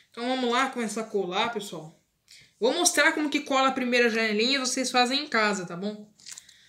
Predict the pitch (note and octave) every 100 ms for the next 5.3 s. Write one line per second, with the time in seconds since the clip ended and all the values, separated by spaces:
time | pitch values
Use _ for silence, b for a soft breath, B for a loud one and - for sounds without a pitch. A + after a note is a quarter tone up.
0 | B B B _ - - A#3 B3+ C#4 D#4+
1 | D#4 D#4 - C4 C#4+ C#4+ B3 G#3 A3+ C#4+
2 | G3+ D#3+ - _ A#3 B3 A3 A3 G#3 G3+
3 | G3+ G3 A#3 B3 A#3+ A#3+ A#3+ A#3+ B3 B3
4 | - A#3+ A3+ G3+ F#3+ F#3+ - G#3 G3+ -
5 | G3+ D#3